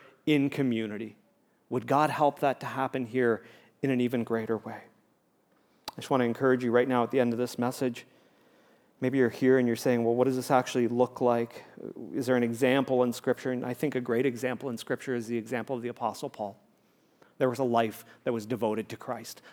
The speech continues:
There was a life that abided in Christ. There was a life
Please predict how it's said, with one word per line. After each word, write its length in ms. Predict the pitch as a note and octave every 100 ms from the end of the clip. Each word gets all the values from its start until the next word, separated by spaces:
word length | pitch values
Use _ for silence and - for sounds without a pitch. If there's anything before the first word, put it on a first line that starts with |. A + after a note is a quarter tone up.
| _
There 80 | C3+
was 140 | B2+
a 40 |
life 360 | B2+ B2 A#2 -
that 100 | A#2+
abided 460 | G#2+ A#2 A#2+ B2 A#2+
in 220 | C3+ A#2+
Christ. 340 | - B2 A2
There 100 | C3+
was 140 | C3 C3+
a 20 |
life 360 | B2 B2 C3